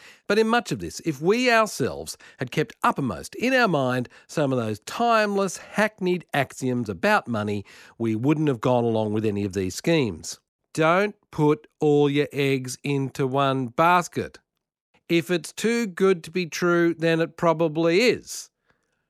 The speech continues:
Don't live beyond your means. These things are as true as breathing. It's dull, but they're real. It's the kind of thing your parents said, your grandparents said,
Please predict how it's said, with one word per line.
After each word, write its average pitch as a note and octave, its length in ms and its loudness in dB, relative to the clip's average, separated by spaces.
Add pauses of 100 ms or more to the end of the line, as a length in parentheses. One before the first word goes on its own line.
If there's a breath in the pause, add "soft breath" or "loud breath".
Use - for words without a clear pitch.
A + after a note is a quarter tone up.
(340)
Don't C3 400 2 (120)
live B2 420 0
beyond B2 640 0
your E3+ 120 0
means. E3+ 600 -2 (560 soft breath)
These G#3 440 0
things C3+ 420 -2
are C3+ 100 0
as B2+ 140 -2
true C3+ 580 2
as A#2+ 220 -4
breathing. G#2+ 720 -2 (280 soft breath)
It's G#2+ 320 -6
dull, C#3 600 2 (260 loud breath)
but B2+ 240 -2
they're A2 320 -2
real. B2 480 2 (300 loud breath)
It's B2+ 180 -6
the C#3+ 100 -4
kind C4 340 2
of B3 80 -2
thing G3 240 0
your F3+ 100 0
parents G#2 520 -2
said, G2 340 -4
your G3 60 0
grandparents F#3 880 0
said, G2 240 -4